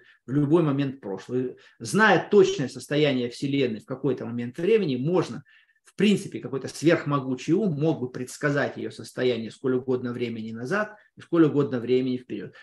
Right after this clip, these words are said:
Сколь могучий ум — это не человек, но какой-то, какой-то супермощный интеллект, какой-то типа божественный. Он мог бы предсказать, просто зная точно состояние Вселенной сейчас. В этом смысле,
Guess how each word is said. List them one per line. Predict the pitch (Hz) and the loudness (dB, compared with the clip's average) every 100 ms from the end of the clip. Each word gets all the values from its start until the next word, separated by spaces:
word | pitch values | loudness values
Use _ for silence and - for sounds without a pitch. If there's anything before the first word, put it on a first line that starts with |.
| _ | _
Сколь | - 196 | 4 6
могучий | 190 190 190 226 | 6 6 4 2
ум — | 254 | 4
это | 190 | 4
не | 170 185 | 4 2
человек, | 202 208 180 135 107 - | 4 4 4 4 -2 -4
но | 139 | -6
какой-то, | 151 165 147 | -2 0 -2
какой-то | 127 147 131 | -2 -4 -4
супермощный | - 190 165 151 147 - 135 | 0 2 2 0 -2 -2 -6
интеллект, | 131 143 120 113 - | -4 -2 -2 -4 -10
какой-то | - 113 - | -16 -16 -14
типа | 117 117 | -14 -8
божественный. | 123 120 110 - - 123 | -6 -6 -10 -14 -16 -8
Он | 160 | -4
мог | 147 | -4
бы | 127 | -6
предсказать, | - 123 - 156 185 | -10 -12 -4 -2 -2
просто | 165 180 180 156 - - | -2 -6 -6 -12 -14 -14
зная | 123 113 175 180 165 147 - | -6 0 4 4 2 -2 0
точно | 170 170 | 0 0
состояние | 123 110 - 120 131 127 | -8 -12 -8 -2 -2 -2
Вселенной | 113 - 110 117 120 110 | -8 -10 -6 -6 -6 -10
сейчас. | - 95 - - - _ - - - | -12 -16 -14 -18 -20 _ -20 -20 -18
В | - 151 | -2 2
этом | 165 | 2
смысле, | 160 190 196 175 147 110 | 4 4 4 4 0 -2